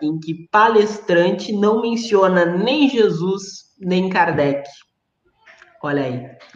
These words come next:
Então, mais um exemplo, né, daquilo que nós falávamos, da importância dessas observações. Minha querida mãe,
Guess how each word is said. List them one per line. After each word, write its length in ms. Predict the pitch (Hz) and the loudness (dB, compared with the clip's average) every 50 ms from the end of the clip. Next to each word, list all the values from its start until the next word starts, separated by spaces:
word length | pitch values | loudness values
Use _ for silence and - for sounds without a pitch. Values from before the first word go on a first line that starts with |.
| _ - - - - - - | _ -20 -20 -20 -20 -20 -14
Então, 220 | - - 147 156 165 | -6 -2 -2 0 0
mais 640 | 170 170 170 175 175 185 208 233 226 226 180 156 165 | 2 4 4 4 4 4 4 2 0 -2 -2 -2 -2
um 160 | 180 180 180 | -2 0 0
exemplo, 720 | 175 170 156 139 143 151 160 170 170 170 175 160 156 151 147 | 0 0 0 -2 -2 -2 -2 -2 -4 -6 -6 -6 -4 -4 -2
né, 220 | 147 143 143 143 | -2 -2 -2 -2
daquilo 480 | 143 151 151 151 - - 139 139 139 139 | -2 -4 -4 -6 -6 -4 -4 -2 -4 -4
que 80 | - | -6
nós 240 | 143 143 147 156 - | -8 -8 -8 -8 -8
falávamos, 760 | 165 160 151 143 131 131 131 131 131 127 123 123 120 123 - - - _ - - - - | -8 -6 -4 -2 -2 -2 -2 -4 -4 -6 -6 -8 -8 -12 -18 -20 -20 _ -20 -20 -12 -6
da 120 | 123 143 147 | -2 -2 0
importância 1120 | 147 160 165 - 185 185 185 175 165 - - - 170 165 160 165 165 - - 175 165 165 - - _ _ _ | 0 -2 0 2 2 2 2 2 -2 -2 2 4 4 6 6 4 2 0 -4 -4 -6 -6 -8 -16 _ _ _
dessas 520 | - 139 170 190 196 190 196 202 185 165 160 | 2 4 4 6 6 4 2 0 0 0 2
observações. 880 | 165 165 - - - 165 147 143 156 151 156 - - 143 139 135 135 | 0 0 -2 -4 -6 -6 -4 -4 -4 -4 -4 -6 -8 -8 -8 -6 -6
Minha 160 | 147 151 147 | -6 -6 -6
querida 360 | - 175 151 151 151 175 165 | -6 -4 -4 -2 -2 0 -2
mãe, 340 | 160 147 143 143 143 139 139 | 0 0 0 2 2 0 0